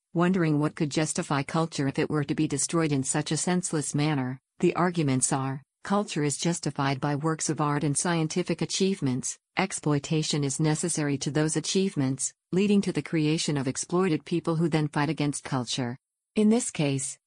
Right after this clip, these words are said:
culture cannot be legitimized by art achievements, and Nietzsche writes, "I, also, know what it means, fighting against culture." After quoting him, Klossowski writes,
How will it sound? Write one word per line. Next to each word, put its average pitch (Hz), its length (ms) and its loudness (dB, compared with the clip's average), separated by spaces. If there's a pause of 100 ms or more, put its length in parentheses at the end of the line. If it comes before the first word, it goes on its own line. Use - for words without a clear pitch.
culture 202 400 0
cannot 175 340 2
be 165 140 0
legitimized 151 680 0
by 147 220 0
art 156 200 0
achievements, 131 720 -2 (180)
and 170 160 2
Nietzsche 190 340 4
writes, 135 540 -4 (180)
"I, 139 380 2 (200)
also, 143 540 2 (220)
know 185 180 2
what 170 160 0
it 147 120 0
means, 139 540 0 (200)
fighting 165 340 0
against 147 320 0
culture." 123 540 -2 (380)
After 185 280 0
quoting 208 420 2
him, 135 360 -2 (220)
Klossowski 165 760 0
writes, 135 480 -4